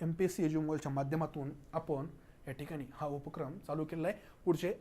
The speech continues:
आठ रविवार अगदी काळजीपूर्वक ॲपमध्ये जायचं, टेस्ट सिरीजमध्ये जायचं, लाईव्ह टेस्टवर जायचं आणि तिथं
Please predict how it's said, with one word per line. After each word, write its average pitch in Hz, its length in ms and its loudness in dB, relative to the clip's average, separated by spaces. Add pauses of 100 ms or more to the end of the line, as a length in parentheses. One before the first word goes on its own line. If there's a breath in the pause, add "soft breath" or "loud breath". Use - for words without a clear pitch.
आठ 190 260 0
रविवार 151 460 4 (800)
अगदी 180 280 4
काळजीपूर्वक 165 880 0
ॲपमध्ये 160 400 -4
जायचं, 151 380 -2
टेस्ट 151 180 -4
सिरीजमध्ये 151 380 -2
जायचं, 143 240 -4
लाईव्ह 156 380 4
टेस्टवर 143 420 -2
जायचं 147 380 2 (340 loud breath)
आणि 156 180 0
तिथं 180 300 4